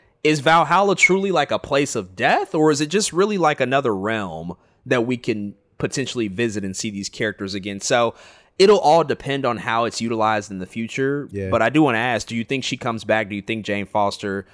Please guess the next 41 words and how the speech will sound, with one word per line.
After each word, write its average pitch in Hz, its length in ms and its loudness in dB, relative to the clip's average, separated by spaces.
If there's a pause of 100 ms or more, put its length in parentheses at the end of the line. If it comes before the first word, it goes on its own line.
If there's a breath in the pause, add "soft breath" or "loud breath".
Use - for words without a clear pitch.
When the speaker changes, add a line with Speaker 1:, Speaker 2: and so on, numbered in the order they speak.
(220 soft breath)
Speaker 1:
is 110 180 -2
a 104 40 -6
character 101 320 -4
that 95 140 -4
we'll 98 140 -4
see 101 180 -6
again 98 200 -6
in 92 80 -8
the 90 80 -8
future? 98 420 -8
If 104 220 -4
so, 101 600 0
any 104 160 -6
predictions 92 480 -10
on 90 100 -8
how 92 140 -4
that 87 140 -8
might 87 380 -10
come 95 160 -12
to 87 120 -18
fruition? 82 520 -14 (180)
Speaker 2:
Yeah, 107 340 -10
I 110 120 -6
absolutely 101 400 -4
think 98 180 -10
she'll 98 140 -8
come 92 220 -8
back, 87 220 -10
man. 90 320 -10
So 160 140 0
much 202 260 0
of 160 140 -2
this 143 200 0
story 139 600 0
is, 135 420 -6
they, 143 120 -8
I 175 100 -10
think 320 160 -4
they 180 160 0
did 131 40 0
a, 110 140 -6